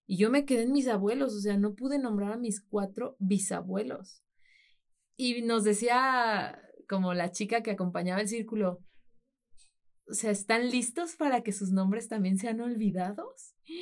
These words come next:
O sea, ¿será que sus nietos, mm, o sus bisnietos ya no van a saber cómo se llamaron?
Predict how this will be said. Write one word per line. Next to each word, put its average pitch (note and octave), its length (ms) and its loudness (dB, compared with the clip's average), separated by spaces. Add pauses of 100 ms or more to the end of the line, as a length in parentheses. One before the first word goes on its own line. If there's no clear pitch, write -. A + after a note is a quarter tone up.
(1000)
O G3+ 120 -2
sea, G#3 340 2 (340)
¿será G#3+ 480 2
que C#4 140 2
sus A#3 320 -4
nietos, A#3 800 0 (120)
mm, F#3+ 560 6
o G3 120 2
sus F#3+ 220 2
bisnietos G#3 720 2
ya A3+ 160 -2
no B3 120 -4
van B3 180 -4
a C4 40 -6
saber G#3 480 -2 (120)
cómo A3+ 240 -2
se B3 140 -4
llamaron? F#3+ 520 -2